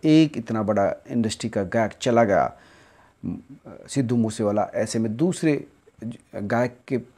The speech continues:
इस तरह से, अ, निशाने पर आना अपने आप में काफ़ी गलत है और इसको लेकर तमाम लोगों को एहतियात बरतना चाहिए। हम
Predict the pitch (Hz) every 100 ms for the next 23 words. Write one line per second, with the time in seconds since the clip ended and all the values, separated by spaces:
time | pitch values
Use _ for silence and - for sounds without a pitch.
0 | - _ - 151 - 131 - 113 - -
1 | _ _ - 92 - - 78 92 131 151
2 | 147 143 117 101 104 92 - 85 - 107
3 | 98 90 82 82 _ _ _ - 90 -
4 | 71 - - - _ _ _ _ _ -
5 | - 104 135 160 156 131 - - 95 104
6 | - 107 92 - 92 - 110 131 117 107
7 | 101 104 - 92 - - 101 - 113 110
8 | 98 92 90 87 92 104 120 98 92